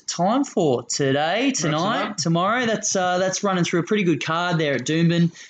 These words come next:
Speaker 1: um, into some really good racing. So big month coming up. Got that All-Star Mile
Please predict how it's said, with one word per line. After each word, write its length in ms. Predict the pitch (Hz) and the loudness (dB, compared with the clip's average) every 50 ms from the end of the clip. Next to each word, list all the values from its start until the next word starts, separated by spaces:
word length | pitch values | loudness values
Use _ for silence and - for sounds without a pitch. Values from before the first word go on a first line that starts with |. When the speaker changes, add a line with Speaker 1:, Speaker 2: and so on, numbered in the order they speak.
| _ _ - | _ _ -6
Speaker 1:
um, 240 | 139 139 139 143 | -4 -2 -2 -2
into 160 | - - 165 156 | 0 0 0 0
some 180 | - - 156 | 0 0 0
really 220 | 151 151 151 147 131 | 2 2 2 2 2
good 120 | 139 123 | 0 2
racing. 440 | 127 127 127 131 135 - 139 117 113 | 2 0 0 0 0 0 -2 -2 -2
So 380 | - - 123 123 127 123 127 123 - - - | -2 -2 -2 0 0 0 -2 -2 -4 -6 -4
big 180 | 220 214 175 | -4 0 0
month 260 | 185 170 165 156 - | 0 2 0 -2 -4
coming 280 | - - 165 147 139 135 | -4 -4 -2 0 0 0
up. 260 | 143 156 147 147 - | 0 -2 -4 -4 -4
Got 140 | 156 151 135 | -4 -4 -2
that 140 | 139 127 - | -2 0 0
All-Star 400 | 143 151 143 - - 147 131 127 | 0 0 0 -2 -2 -2 0 0
Mile 460 | 131 131 135 139 139 139 135 131 - | 0 2 2 2 2 0 -2 -2 -6